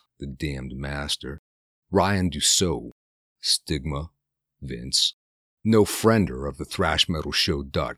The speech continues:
com, Howard H. Smith of the podcast Talking Bullocks, good show, Paul Kellett,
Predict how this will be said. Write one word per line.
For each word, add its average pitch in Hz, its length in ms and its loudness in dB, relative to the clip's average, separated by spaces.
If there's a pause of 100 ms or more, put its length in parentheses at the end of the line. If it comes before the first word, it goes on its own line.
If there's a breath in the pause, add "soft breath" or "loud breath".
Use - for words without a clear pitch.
com, 85 480 0 (580)
Howard 92 460 2
H. 78 320 4
Smith - 600 2
of 69 120 -10
the 71 80 -6
podcast 69 680 -2
Talking 71 480 -4
Bullocks, 78 600 -4 (140)
good 80 220 2
show, 71 440 0 (460)
Paul 104 280 4
Kellett, 71 400 0